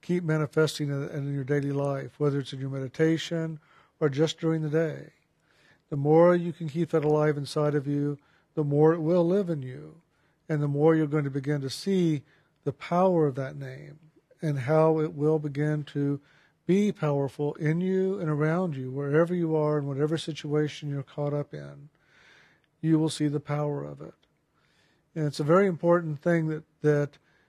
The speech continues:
this pathway is based on that sacred name, because that's the whole pathway home to God, is the sacred name. And every spiritual teacher who's ever initiated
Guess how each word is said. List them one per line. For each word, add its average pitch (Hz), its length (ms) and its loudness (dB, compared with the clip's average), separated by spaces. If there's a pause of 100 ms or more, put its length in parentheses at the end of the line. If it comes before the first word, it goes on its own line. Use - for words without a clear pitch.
(600)
this 170 220 2
pathway 156 540 4
is 139 120 -2
based 170 440 2
on 165 240 0
that 165 160 -2
sacred 165 400 -2
name, 170 320 -2
because 139 280 -6
that's 147 340 0 (100)
the 139 140 -4
whole 185 560 0
pathway 175 640 -2
home 147 280 -4
to 151 80 -8
God, 143 440 0 (480)
is 160 180 2
the 151 80 -6
sacred 151 440 -2
name. 139 480 -4 (460)
And 147 100 -2
every 160 220 6
spiritual 175 500 0
teacher 160 320 -4
who's 147 220 -4
ever 156 220 4
initiated 143 720 -2